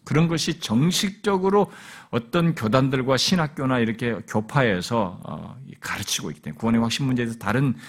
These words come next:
성경과 다른 주장을 정식으로 가르치고 있어서 많은 사람들은 이 구원의 확신 문제에 대해서 혼란을, 아, 갖고 있습니다.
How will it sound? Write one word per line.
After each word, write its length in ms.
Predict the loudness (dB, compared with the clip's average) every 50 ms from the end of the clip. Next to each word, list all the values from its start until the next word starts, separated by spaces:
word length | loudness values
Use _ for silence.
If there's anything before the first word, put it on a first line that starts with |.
| -18 -8
성경과 380 | -2 0 2 2 2 2 0 0
다른 280 | 0 2 4 6 6
주장을 580 | 4 4 0 0 0 2 2 2 2 0 -2 -4 -8 -20 -20 -12
정식으로 480 | -4 0 2 2 2 2 2 2 0 0
가르치고 560 | -2 -4 -4 -2 -2 0 0 -2 0 -2 -2
있어서 380 | -4 -4 -6 -8 -8 -8 -8 -6
많은 360 | -4 -2 2 4 4 4 4
사람들은 560 | 4 4 4 4 4 4 4 4 6 6 6
이 100 | 4 4
구원의 280 | 2 2 2 2 4 2
확신 240 | 2 2 2 4
문제에 220 | 4 6 4 4 2
대해서 280 | -2 -2 -2 -4 -4 -4 -8 -14 -20 -20 -20 -20 _ -20 -10 -4
혼란을, 540 | 0 2 4 4 6 4 4 4 2 0 -4
아, 220 | -8 -12 -12 -12 -14 -14
갖고 460 | -16 -16 -18 _ _ -10 -10 -10 -8
있습니다. 460 | -8 -8 -8 -8 -8 -10 -12 -14